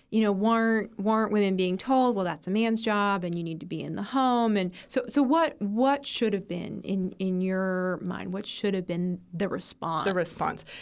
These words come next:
Speaker 2: Well, I think that basically, if you think that the home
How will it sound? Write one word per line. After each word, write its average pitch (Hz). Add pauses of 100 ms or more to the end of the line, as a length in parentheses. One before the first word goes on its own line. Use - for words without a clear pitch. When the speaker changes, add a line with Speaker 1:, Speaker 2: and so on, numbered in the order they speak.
(240)
Speaker 2:
Well, 294
I 285
think 320
that 185 (140)
basically, 233
if 214
you 214
think 320
that 226
the -
home 269